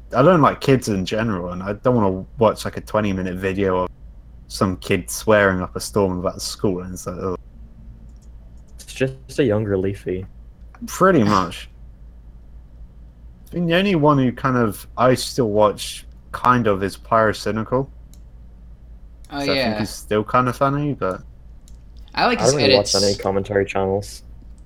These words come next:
Speaker 1: Um, there was also, there was also a guy called Shorby. The only thing notable about him was he had a Tomoko,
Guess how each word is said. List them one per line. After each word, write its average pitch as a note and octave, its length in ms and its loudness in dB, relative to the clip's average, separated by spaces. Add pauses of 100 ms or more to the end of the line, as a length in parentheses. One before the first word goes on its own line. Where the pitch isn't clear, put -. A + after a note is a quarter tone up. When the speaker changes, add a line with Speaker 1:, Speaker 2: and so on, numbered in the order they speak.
(1000)
Speaker 1:
Um, G2 680 0 (1300)
there A#2+ 120 4
was A#2 140 4
also, A#2+ 960 2 (580)
there G#2 160 -8
was G#2+ 140 -6
also A#2 260 2
a - 20 0
guy A#2 160 4
called A2+ 200 -2
Shorby. D3+ 600 2 (1120)
The B2+ 120 4
only C3+ 160 4
thing A#2+ 260 0
notable A#2 460 2
about G#2+ 340 4
him A2+ 480 -2
was G#2 240 0
he - 120 -6
had G#2+ 120 2
a G2+ 180 0 (460)
Tomoko, A#2+ 720 0